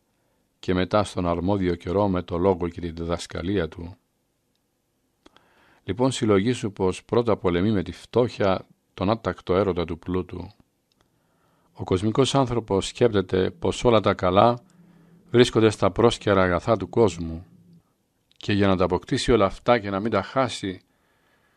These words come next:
ξοδεύει σχεδόν όλο τον καιρό που του έδωσε ο Θεός για να κερδίσει τα αιώνια αγαθά. Και ιδού που προαιώνιος λόγος και Υιός του Θεού και Πατρός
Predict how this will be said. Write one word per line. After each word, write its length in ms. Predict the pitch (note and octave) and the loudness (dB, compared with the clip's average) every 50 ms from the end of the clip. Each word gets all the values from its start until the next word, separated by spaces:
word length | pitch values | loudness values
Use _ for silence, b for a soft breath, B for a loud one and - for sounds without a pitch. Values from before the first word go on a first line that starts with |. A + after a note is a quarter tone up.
| _ _ _ _ _ | _ _ _ _ _
ξοδεύει 500 | - - - G#2 F#2 G#2+ A2 G#2 G2+ G2 | -12 -4 -2 0 2 2 0 0 0 -4
σχεδόν 540 | - - - G#2 G2+ A2 A2 G2+ F#2+ - _ _ _ _ | -4 -4 -4 -2 -2 -2 -4 -4 -8 -12 _ _ _ _
όλο 240 | A#2 A#2 A2+ G#2 | 4 4 4 4
τον 120 | F#2+ F#2+ F#2+ | 2 -2 -4
καιρό 280 | F2 F2+ F#2 G#2 G#2 | -2 0 0 0 0
που 120 | F#2 F#2 F2 | -2 -4 -6
του 120 | - F#2+ | -2 0
έδωσε 260 | G2+ G2+ F#2 - - | 0 0 0 -2 -4
ο 60 | F#2 F2+ | -6 -8
Θεός 640 | - - - - F#2 F#2+ G#2 G#2 G2 - - - - _ _ _ _ _ _ _ _ _ _ _ _ _ | -8 -10 -6 -2 0 0 0 0 -4 -8 -14 -14 -16 _ _ _ _ _ _ _ _ _ _ _ _ _
για 160 | _ G#2+ G#2 | _ -2 -2
να 100 | G#2 G2+ | 0 -2
κερδίσει 480 | F#2+ - F#2+ F#2 F#2 G#2 G#2 - - G2 | -2 -4 -4 -2 -2 -2 -4 -4 -6 -6
τα 140 | - F#2+ F2+ | -4 -2 -2
αιώνια 380 | F#2 G#2 G#2+ G2+ F#2 F2 F2 | 0 0 -2 -2 -2 -4 -6
αγαθά. 560 | E2+ F2 E2+ E2+ - - G2 F2 E2+ F2+ - _ _ _ _ _ _ _ _ _ _ _ _ _ _ _ _ _ _ _ _ _ _ _ _ _ _ _ _ | -4 -4 -6 -6 -6 -8 -8 -8 -8 -8 -12 _ _ _ _ _ _ _ _ _ _ _ _ _ _ _ _ _ _ _ _ _ _ _ _ _ _ _ _
Και 140 | - - | -6 -2
ιδού 320 | G2 F#2+ F2+ F#2 A#2 C3 A#2 | 0 0 2 2 2 2 2
που 140 | F#2+ G#2+ F#2 | 2 -2 -6
προαιώνιος 760 | - G#2 F#2 F2 F2+ G2 A#2+ A#2+ G#2 G2+ G2+ G2 F#2+ - - | -4 -2 -2 0 2 0 0 -2 -2 -4 -4 -6 -6 -6 -2
λόγος 400 | G2+ A2 A2+ G2+ F#2 F2+ F2+ - | 2 2 2 4 2 0 -2 -4
και 140 | - - F#2 | -8 -6 -4
Υιός 320 | F2+ F#2+ A2+ A#2 G2 - | -2 0 0 -2 -2 -4
του 100 | - - | -12 -16
Θεού 260 | - - G2+ G#2+ G#2+ | -8 -6 -6 -6 -6
και 140 | F#2+ - F#2 | -6 -8 -8
Πατρός 560 | E2 F#2+ F#2 F2+ - A#2 B2 C3 B2+ - - | -6 -6 -8 -6 -4 -2 -2 -2 -2 -4 -10